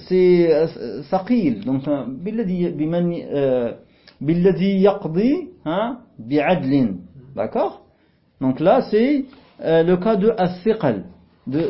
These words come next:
le cas de as-thiqal. Euh, ra'aytu man yad'u ila as-sunnati aw ila at-tawhid. Ra'aytu, j'ai vu celui qui appelle, hein, au monothéisme, ou à l'unicité, ou à la sunna, hein, au suivi de la sunna.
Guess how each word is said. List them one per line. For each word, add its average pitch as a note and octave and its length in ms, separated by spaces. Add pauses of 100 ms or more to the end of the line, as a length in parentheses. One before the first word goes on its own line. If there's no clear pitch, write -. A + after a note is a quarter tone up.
le D3+ 80
cas G3 180
de F#3 160
as-thiqal. D#3 680 (840)
Euh, C#3+ 260
ra'aytu G#3+ 500
man G#3 260
yad'u G#3 720
ila F#3 200
as-sunnati E3+ 680
aw C3 180
ila B2 180
at-tawhid. G#2 580 (180)
Ra'aytu, C#3+ 480 (140)
j'ai D3+ 240
vu E3+ 260
celui E3+ 500
qui D#3 220
appelle, D#3+ 560 (420)
hein, C3+ 280
au C3+ 100
monothéisme, C3 800
ou B2+ 160
à B2 140
l'unicité, C3+ 680
ou B2+ 160
à B2 120
la A#2 100
sunna, A#2+ 520 (420)
hein, A#2+ 180 (100)
au A2+ 60
suivi C3+ 380
de B2 120
la A2+ 120
sunna. B2 380